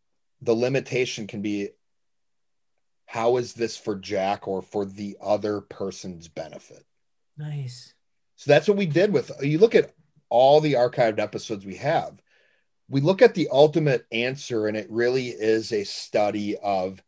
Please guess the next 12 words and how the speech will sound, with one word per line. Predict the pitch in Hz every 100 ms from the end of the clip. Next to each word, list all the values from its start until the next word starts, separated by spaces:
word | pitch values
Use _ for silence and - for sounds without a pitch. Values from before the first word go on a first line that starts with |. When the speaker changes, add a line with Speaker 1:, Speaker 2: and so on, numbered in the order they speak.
| _
Speaker 1:
how | - 104
do |
you | 107
get | 110 101
good | 98
at | 95 -
conjunctives. | 90 82 73 - - _ - _ _ _ _ _ _ _ _ _ _ _ _ _ _ _ _
It's | 95 -
this. | 104 78 - - - _ _ _ _ _ _ _ _ _ _ _ _ _ -
When | 104
you | 98
swear, | - - 131 117 90 113